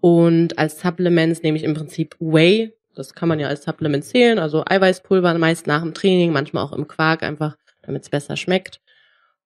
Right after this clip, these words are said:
Und Magnesium nehme ich und Kreatin, davon halte ich auch sehr viel. Das ist im Prinzip das Supplement, von dem man sagen kann, dass es am meisten wissenschaftlich bewiesen ist, dass wirklich die Leistung im Kraftsport steigert.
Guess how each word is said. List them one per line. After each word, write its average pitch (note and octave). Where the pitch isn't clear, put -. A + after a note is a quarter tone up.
Und D3
Magnesium G3
nehme F3+
ich F3
und D3
Kreatin, A#3+
davon E3+
halte E3
ich -
auch D3+
sehr D3+
viel. G#3
Das E3
ist D#3+
im D#3+
Prinzip E3+
das D3+
Supplement, F3+
von D#3+
dem D#3
man D3+
sagen D#3
kann, D#3+
dass D3
es D#3+
am D3
meisten F#3
wissenschaftlich F#3
bewiesen A3+
ist, G#3
dass F3
wirklich F3+
die F3+
Leistung E3
im D#3
Kraftsport D3
steigert. C#3